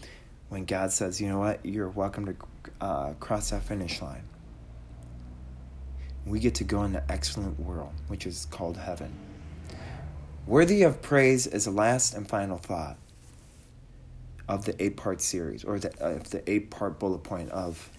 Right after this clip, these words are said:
having a truthful thoughts. Worthy of praise.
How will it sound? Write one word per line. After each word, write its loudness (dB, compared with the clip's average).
having 0
a -4
truthful -4
thoughts. -4
Worthy 10
of 4
praise. -4